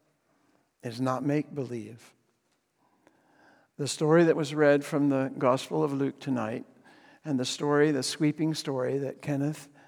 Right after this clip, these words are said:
had had the opportunity to speak, is true. It's true. You matter to God, and the story of Christmas is true. And because it's true,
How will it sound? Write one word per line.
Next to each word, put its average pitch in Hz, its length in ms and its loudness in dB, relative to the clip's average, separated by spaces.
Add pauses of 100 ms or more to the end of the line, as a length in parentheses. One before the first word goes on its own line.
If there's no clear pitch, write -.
(100)
had 139 240 -8 (260)
had 139 440 -4
the 135 120 0
opportunity 139 600 -2
to 143 120 -8
speak, - 640 -4 (260)
is 160 220 0
true. 208 340 -2 (1120)
It's - 260 -4
true. - 420 -6 (2250)
You 139 140 2
matter 160 360 6
to 180 140 -14
God, 127 500 -2 (720)
and 131 200 -4
the 127 80 -4
story 135 640 -4
of 139 180 -8
Christmas 127 600 -10
is 139 140 -14
true. 185 420 -10 (2000)
And 160 160 6
because 190 500 4
it's 131 180 -6
true, 113 500 -8